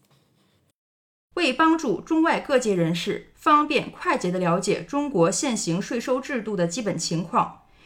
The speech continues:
我们于二零零二年撰写了本书。本书以中国全国人民代表大会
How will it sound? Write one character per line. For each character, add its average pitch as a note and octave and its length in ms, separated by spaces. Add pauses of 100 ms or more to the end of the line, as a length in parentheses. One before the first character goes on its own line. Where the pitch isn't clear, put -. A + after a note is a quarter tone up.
(140)
我 A3+ 100
们 B3 140
于 C#4 100
二 C#4+ 200
零 A#3 160
零 A3 140
二 A#3 160
年 E3+ 300
撰 G3 200
写 E3+ 140
了 D#3+ 80
本 D#3+ 180
书。 G3+ 380 (500)
本 B3 160
书 E4 280
以 F#3+ 220
中 D#4 260
国 G3+ 200
全 A3+ 320
国 B3 200
人 A3+ 120
民 B3+ 160
代 B3+ 140
表 F3 140
大 G3+ 200
会 G#3 360